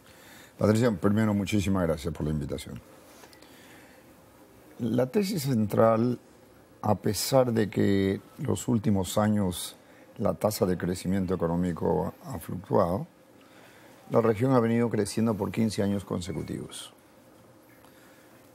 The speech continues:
No es una región homogénea, por cierto, pero ha crecido.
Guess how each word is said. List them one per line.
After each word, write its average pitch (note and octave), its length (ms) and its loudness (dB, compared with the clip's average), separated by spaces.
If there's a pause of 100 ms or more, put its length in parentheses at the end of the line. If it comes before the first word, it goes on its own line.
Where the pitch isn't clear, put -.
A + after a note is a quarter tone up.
(160)
No B2 140 4
es C#3 100 -2
una D3 160 4
región G#2 400 2
homogénea, F2 720 -2
por - 120 -12
cierto, - 440 -10 (1300)
pero G2+ 380 2
ha G2+ 80 0
crecido. G2+ 500 -2